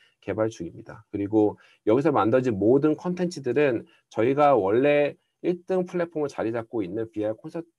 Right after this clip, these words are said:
비알 콘텐츠 유통 플랫폼에도 같이 유통할 생각입니다. 그래서 저희가 사실 만들어가고 있는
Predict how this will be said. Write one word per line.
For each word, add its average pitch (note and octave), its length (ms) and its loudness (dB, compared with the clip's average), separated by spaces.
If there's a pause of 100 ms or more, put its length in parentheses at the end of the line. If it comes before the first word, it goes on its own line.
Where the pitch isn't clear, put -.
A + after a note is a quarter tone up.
(200)
비알 B2 440 0
콘텐츠 F#3+ 440 -12
유통 A2 240 -8
플랫폼에도 A2+ 460 -6
같이 - 300 -14
유통할 F#2+ 300 -12
생각입니다. A2 640 -14 (1900)
그래서 B2+ 160 -8
저희가 D#3+ 520 4 (260)
사실 E3+ 240 -2
만들어가고 D#3+ 680 4
있는 C3 640 -2